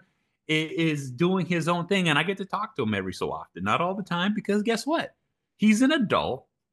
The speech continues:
living his life. You know what I'm saying? He calls me every so often. "I need some advice, Dad. Dad, how do I cook a steak? Dad, how can you help me fix my car? Dad, can," you know what I'm saying? These are the only moments and times that I get to spend with him.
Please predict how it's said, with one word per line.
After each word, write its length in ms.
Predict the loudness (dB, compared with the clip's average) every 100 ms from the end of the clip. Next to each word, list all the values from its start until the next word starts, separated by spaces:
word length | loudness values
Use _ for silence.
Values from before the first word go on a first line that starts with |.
| _ _
living 400 | 2 4 4 4
his 200 | 2 2 -2
life. 480 | -4 -4 -8 -12 _ _
You 100 | 0
know 60 | 2
what 60 |
I'm 60 | 2
saying? 140 | 4
He 60 | 2
calls 320 | 4 2 2
me 80 | 2
every 140 | 2
so 120 | 2 -2
often. 240 | -2 -2
"I 100 | -2
need 180 | -2 0
some 100 | -2
advice, 320 | 2 0 0
Dad. 260 | -4 -6 -8 _ _ -2
Dad, 220 | 2 4
how 100 | 4
do 140 | 2
I 60 | -2
cook 200 | -4 -8
a 40 |
steak? 420 | -10 -4 -4 -4 -12 _ _
Dad, 280 | 0 0 2
how 160 | 0 -2
can 240 | -4 -2
you 60 | 0
help 180 | 0
me 80 | -2
fix 220 | -6 -6
my 140 | -4 -4
car? 300 | -2 -4 -2
Dad, 340 | -2 -2 -4
can," 140 | -4 -2
you 80 |
know 60 | 0
what 60 | 0
I'm 40 |
saying? 180 | -2 0
These 180 | 0 0
are 40 |
the 80 | -2
only 200 | 0 0
moments 320 | 0 0 -2
and 100 | -6
times 200 | -6 -4
that 100 | -4
I 40 | -6
get 120 | -8
to 60 | -16
spend 260 | -4 -2
with 140 | -2 -8
him. 160 | -18